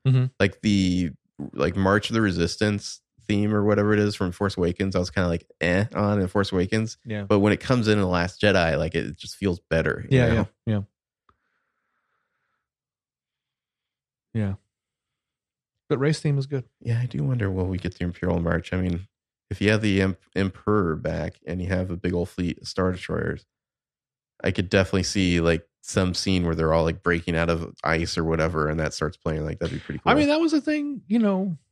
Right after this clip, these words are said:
Speaker 1: that, that George always knew, he always got, he always did right, was, like, the placement of the music, of the music letting you know, "This is the moment you are meant to
Speaker 2: Mm-hmm.
Speaker 1: cheer," or what have you.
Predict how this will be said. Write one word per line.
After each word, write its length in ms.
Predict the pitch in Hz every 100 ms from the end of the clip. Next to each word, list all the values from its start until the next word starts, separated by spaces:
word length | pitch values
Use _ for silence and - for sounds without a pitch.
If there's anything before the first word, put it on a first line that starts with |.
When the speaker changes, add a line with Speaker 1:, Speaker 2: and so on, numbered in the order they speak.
| _ _
Speaker 1:
that, 140 | - 175 _ -
that 120 | 160
George 320 | 135 147 180
always 320 | 156 139 143 131
knew, 420 | 127 143 117 117 -
he 60 |
always 200 | 123 143
got, 280 | - 117 117
he 60 | 113
always 180 | 120 123
did 200 | 139 120
right, 380 | 117 107 92 -
was, 240 | 107 107
like, 260 | 110 104 -
the 80 |
placement 600 | 104 - 120 123 - 120 - _ _ -
of 80 | 117
the 60 |
music, 440 | 113 113 120 107 92
of 80 | 107
the 80 |
music 440 | 117 117 127 123 117
letting 280 | 110 120 120
you 140 | 120
know, 520 | 110 110 120 104 87 _ _ _ _ _
"This 280 | 101 123 -
is 180 | 131 120
the 120 | 120
moment 480 | 110 117 123 98 80 _ _ -
you 220 | 131 143
are 80 | 131
meant 220 | 131 143
to 60 | 139
Speaker 2:
Mm-hmm. 60 |
Speaker 1:
cheer," 460 | - 143 147 139 104
or 120 | 107
what 160 | 110 104
have 260 | 104 98
you. 280 | 95 92 85